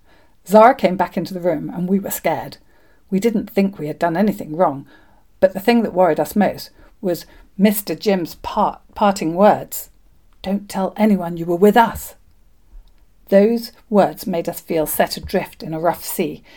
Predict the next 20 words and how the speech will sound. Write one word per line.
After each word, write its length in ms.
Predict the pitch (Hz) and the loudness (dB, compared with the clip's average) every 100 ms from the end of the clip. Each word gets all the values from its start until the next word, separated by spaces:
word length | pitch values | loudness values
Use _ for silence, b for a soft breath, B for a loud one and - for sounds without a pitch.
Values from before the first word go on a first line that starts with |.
| b b b b b 202 | b b b b b 0
Would 140 | 208 | 2
we 100 | 233 | 2
be 140 | 202 | 2
expelled? 580 | 170 - - 139 247 - - - | 0 -2 -6 -2 -2 -4 -16 -4
And 140 | 202 | 0
if 120 | 214 - | 0 2
so, 180 | 185 | 0
why? 480 | 170 214 339 - - _ _ _ _ - | 2 2 2 -4 -14 _ _ _ _ -4
Mister 240 | 202 165 | -4 -4
Jim 260 | 135 196 196 | 0 2 2
and 100 | 165 | 0
Mister 240 | 185 156 | -4 -4
Harris 340 | - 202 143 | 0 0 0
were 100 | 196 - | -4 -2
evidently 380 | 240 - - 165 | -2 -4 -8 -2
not 260 | 196 208 | -2 -2
going 200 | 175 165 | -6 -8
to 120 | 147 - | -12 -12
defend 400 | 131 254 330 160 | 0 2 4 0
us. 320 | 135 - | -4 -12